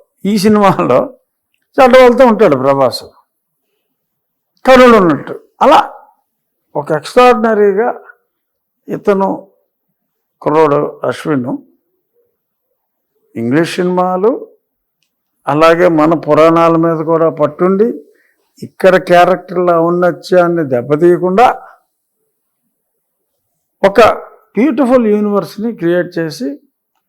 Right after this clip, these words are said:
ఈ క్యారెక్టర్లని స్టెబిలైజ్ చేశాడు. నేను ఫస్ట్ సినిమా చూసిన వెంటనే, "గొప్ప ప్లాట్‌ఫామ్ వేసావు అబ్బాయి నువ్వు, ఇది క్యారెక్టర్లని ఇంట్రడ్యూస్ చేసావు,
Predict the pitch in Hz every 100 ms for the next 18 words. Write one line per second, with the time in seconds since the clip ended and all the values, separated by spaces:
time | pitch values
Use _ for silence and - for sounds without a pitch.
0 | _ _ _ _ 143 - 180 220 233 240
1 | 220 220 220 202 180 202 190 - 165 143
2 | - - _ 143 139 131 139 147 165 156
3 | 175 175 170 156 165 165 156 180 220 143
4 | 170 151 160 160 160 151 147 143 139 135
5 | 131 127 151 - _ _ _ _ _ _
6 | _ _ _ _ 156 147 156 170 214 220
7 | 208 202 196 202 202 - 202 208 160 190
8 | 180 185 - 156 139 185